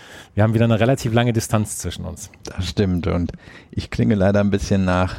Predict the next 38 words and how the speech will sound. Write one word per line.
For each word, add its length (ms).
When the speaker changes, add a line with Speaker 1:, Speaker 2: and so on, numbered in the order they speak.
Speaker 2:
nach 320
kaltem 680
Winter 360
in 100
Deutschland. 680
Man 340
entschuldige 500
es 100
mir, 300
habe 320
mir 160
eine 180
leichte 340
Erkältung 600
geholt, 520
aber 240
du 100
bist 260
frisch 380
vor 160
Ort 340
und 160
von 180
daher 400
können 160
wir 40
sehr 120
gespannt 360
sein, 160
was 140
dann 100
in 80
den 80
nächsten 260
Wochen 220
noch 100
alles 240
kommt. 160